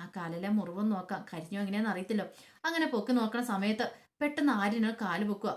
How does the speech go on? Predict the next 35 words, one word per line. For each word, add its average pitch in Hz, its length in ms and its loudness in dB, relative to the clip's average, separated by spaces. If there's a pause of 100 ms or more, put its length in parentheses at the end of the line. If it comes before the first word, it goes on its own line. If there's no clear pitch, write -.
(220)
മീനാക്ഷി 170 440 -4
തലയും 185 340 -2
കുത്തി 202 280 -4
താഴെ 180 360 0
നേരെ 185 320 -2
ആര്യന്റെ 175 380 0
മേത്തേക്ക്. 190 420 -2 (360)
ആര്യനാണെങ്കിൽ 254 680 4 (300)
"എന്താ 220 280 2 (140)
ഈ 240 80 -4
കാണിച്ചതെന്ന്" 214 460 4
ചോദിച്ചു 240 160 0
ആടി 196 200 2
ഇങ്ങ് 247 140 6
എഴുന്നേക്കുവാണ്. 214 440 4 (300)
"നിനക്ക് 392 240 0
എന്താ 359 140 2
സെൻസ് 254 320 4
ഇല്ലേ? 277 160 4 (140)
നീ 262 140 2
എന്താ 311 180 4
എന്റെ 294 140 6
മേത്തേക്ക് 269 460 2 (260)
കയറുന്നെന്ന്?" 226 400 4
ചോദിക്കണം. 214 260 2 (640)
"ഏ, 214 120 -6
ഞാനൊന്നും 240 520 2
കയറില്ല" 240 340 4
എന്ന് 247 140 6
ആര്യം 214 260 2
പറയണം. 208 300 2 (180)
"ദേ 214 140 -6
കള്ളത്തരം 208 500 0
പറയില്ലെന്ന്" 254 360 6
പറയണം. 226 320 2